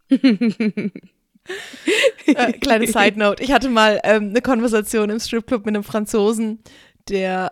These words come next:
Speaker 2: ähm, auch Akt zeichnet. Also ich stehe ja viel Modell und dann hatten wir es eben davon, dass wir eigentlich beide auch lieber Frauen zeichnen, wenn ich ab und zu
Speaker 1: Mhm.
Speaker 2: auch zeichne. Und dann kamen wir eben drauf, dass Frauen einfach so schön sind und dass es nicht so drauf ankommt, ob sie jetzt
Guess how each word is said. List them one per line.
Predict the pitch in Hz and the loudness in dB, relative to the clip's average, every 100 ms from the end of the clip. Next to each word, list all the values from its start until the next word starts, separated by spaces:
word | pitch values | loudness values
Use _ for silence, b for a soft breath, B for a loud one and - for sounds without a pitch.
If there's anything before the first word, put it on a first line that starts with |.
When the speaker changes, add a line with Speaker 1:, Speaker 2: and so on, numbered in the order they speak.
| - | -4
Speaker 2:
ähm, | 190 185 185 185 | -4 -4 -6 -6
auch | 208 208 | -6 -4
Akt | - - - | -4 -4 -4
zeichnet. | - 202 233 - 254 262 262 - - | -2 -2 -2 -4 -2 -2 -4 -16 -12
Also | 190 196 | -12 -12
ich | |
stehe | - 202 | -8 -8
ja | 190 | -8
viel | - 208 | -6 -4
Modell | 185 180 180 208 | -4 -4 -2 -2
und | - 185 | -2 -6
dann | 185 | -8
hatten | 190 214 | -8 -2
wir | 214 | -2
es | |
eben | 202 196 | -2 -4
davon, | 208 196 185 | -4 -2 -2
dass | 185 - - _ | -4 -12 -16 _
wir | - 190 - | -6 -6 -4
eigentlich | 185 196 - | -8 -8 -4
beide | 180 180 190 | -2 -2 -2
auch | - | -4
lieber | 202 196 | -6 -6
Frauen | 196 - 180 185 214 254 | -8 -6 -4 -4 -4 -8
zeichnen, | - 214 190 220 - 240 247 | -8 -6 -4 -6 -6 -6 -6
wenn | 254 | -10
ich | - | -6
ab | 214 | -4
und | 185 196 | -2 -2
zu | |
Speaker 1:
Mhm. | 202 | -4
Speaker 2:
auch | - | -8
zeichne. | 247 220 233 B B B B - | -10 -8 -8 B B B B -12
Und | 208 208 | -10 -10
dann | 196 - | -12 -10
kamen | 190 202 | -6 -4
wir | 202 | -2
eben | 190 | -4
drauf, | 196 196 | -6 -6
dass | 214 - | -10 -10
Frauen | - 185 196 - | -6 -6 -6 -10
einfach | 202 - - - | -16 -16 -20 -14
so | - 214 | -8 -6
schön | - 202 196 233 | -4 0 2 2
sind | 226 226 208 190 | 2 0 0 -4
und | 190 | -10
dass | 196 | -12
es | 202 - | -12 -8
nicht | 208 - | -8 -8
so | |
drauf | 208 208 | -6 -6
ankommt, | - 202 220 208 196 | -6 -8 -6 -6 -6
ob | 196 | -10
sie | - | -12
jetzt | 180 - | -12 -14